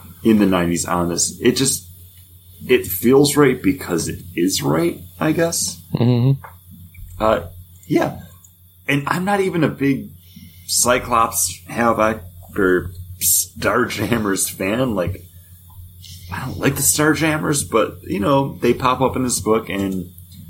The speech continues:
Speaker 1: I'm like, "Okay, cool. I know these characters because I either had trading cards of them, or I remember seeing their action figures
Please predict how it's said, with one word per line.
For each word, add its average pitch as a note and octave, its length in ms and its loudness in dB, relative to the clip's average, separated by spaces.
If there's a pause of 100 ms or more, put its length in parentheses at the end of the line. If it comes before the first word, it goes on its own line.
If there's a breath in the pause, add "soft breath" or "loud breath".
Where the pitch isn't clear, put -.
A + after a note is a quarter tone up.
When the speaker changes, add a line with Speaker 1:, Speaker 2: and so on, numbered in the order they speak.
(140)
Speaker 1:
I'm - 100 -2
like, D#3 180 -2
"Okay, B2+ 460 0 (1080)
cool. F3+ 260 -2
I A2+ 100 2
know A2+ 200 2
these A2+ 180 0
characters G#2 420 0
because F#2 580 -2 (1080 soft breath)
I G#2+ 100 0
either G#2+ 380 0
had G2 800 -2 (880 loud breath)
trading G#2 360 0
cards G2+ 340 -2
of G2 240 -4
them, C#3 200 0
or G2+ 220 0
I F#2+ 60 0
remember G2 400 0
seeing G#2 300 -2
their F#2+ 220 -8
action G#2 300 -4
figures F2+ 760 -2